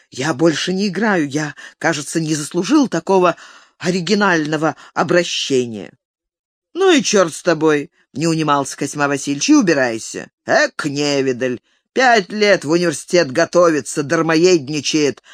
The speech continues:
Базарова разыгрывает. Какой ты нигилист!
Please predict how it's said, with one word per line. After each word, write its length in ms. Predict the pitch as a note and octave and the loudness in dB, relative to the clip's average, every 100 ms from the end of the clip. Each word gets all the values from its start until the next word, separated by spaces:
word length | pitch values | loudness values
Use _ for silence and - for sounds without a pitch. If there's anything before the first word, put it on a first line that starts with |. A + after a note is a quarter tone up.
| - - | -20 -20
Базарова 1080 | B2+ F3+ F#3 D#3 A2 E3+ E3+ D#3 D3+ D3 D3 | -4 2 2 2 0 2 4 4 2 2 2
разыгрывает. 880 | D3+ B2+ D#3 C#3 C#3 C#3 C3 B2 | 2 2 0 0 -2 0 0 0
Какой 300 | - C4+ A#3+ | 0 4 4
ты 160 | - E3+ | 4 2
нигилист! 720 | E3 C#3 D#3 B2+ F#2 - | 2 0 0 -2 -6 -12